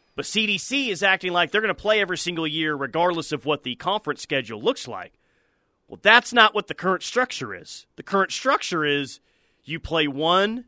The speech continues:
opponent every single year, and you have seven rotating. So is this being Texas? Just one, is Texas being Texas once again and just gonna try to say, "Yeah, no, that's the rules for everyone else, but we'd like to play A and M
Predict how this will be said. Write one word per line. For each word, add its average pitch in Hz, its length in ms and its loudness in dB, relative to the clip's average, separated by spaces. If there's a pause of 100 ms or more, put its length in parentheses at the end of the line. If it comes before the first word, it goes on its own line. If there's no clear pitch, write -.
opponent 196 520 2
every 190 220 4
single 190 280 0
year, 185 420 0 (640)
and 139 160 -2
you 143 80 -2
have 139 240 2
seven 151 380 0
rotating. 127 580 -2 (1080)
So 147 220 -2
is 143 80 -4
this 214 140 -2
being 240 260 0
Texas? 226 800 -2
Just 185 220 -8
one, 202 200 2 (180)
is 175 180 -4
Texas 240 400 2
being 226 240 2
Texas 208 420 0
once 208 240 0
again 190 360 0
and 170 100 -2
just 160 220 -6
gonna 170 160 0
try 175 240 2
to 165 80 -2
say, 156 440 0 (380)
"Yeah, 254 520 6
no, 233 180 6
that's 220 240 4
the 180 100 -2
rules 185 380 2
for 160 200 0
everyone 147 360 0
else, 139 260 0
but 143 120 -6
we'd 170 140 0
like 175 200 2
to - 80 -12
play 156 340 0
A 160 200 2
and 151 100 -2
M 147 220 -2